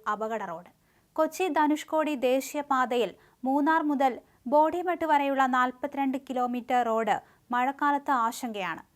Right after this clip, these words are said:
രണ്ടായിരത്തി പതിനേഴിൽ റോഡ് നിർമ്മാണം ആരംഭിച്ചതിന് ശേഷം ഇതുവരെ ഗ്യാപ് റോഡിൽ മാത്രം ചെറുതും വലുതുമായ ആറിലധികം മലയിടിച്ചിലുകൾ ഉണ്ടായി. രണ്ടായിരത്തി പത്തൊമ്പത് ഒക്ടോബറിൽ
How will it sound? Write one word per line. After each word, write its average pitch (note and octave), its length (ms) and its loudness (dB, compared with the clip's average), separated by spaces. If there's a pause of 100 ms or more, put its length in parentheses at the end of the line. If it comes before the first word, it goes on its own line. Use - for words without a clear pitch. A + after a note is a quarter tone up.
(420)
രണ്ടായിരത്തി F4 400 4 (100)
പതിനേഴിൽ C#4+ 540 2 (140)
റോഡ് C#4 300 0
നിർമ്മാണം C#4 460 2
ആരംഭിച്ചതിന് B3 640 -2
ശേഷം A3 480 -4 (120)
ഇതുവരെ A#3 480 -2 (300)
ഗ്യാപ് D4+ 400 2
റോഡിൽ F4 280 0
മാത്രം C4+ 520 0 (120)
ചെറുതും C4 380 0
വലുതുമായ C4 640 0 (120)
ആറിലധികം B3+ 760 0 (320)
മലയിടിച്ചിലുകൾ D4+ 840 4
ഉണ്ടായി. F#3+ 360 -4 (440)
രണ്ടായിരത്തി F#4+ 360 4 (100)
പത്തൊമ്പത് D4+ 520 2
ഒക്ടോബറിൽ C#4 540 2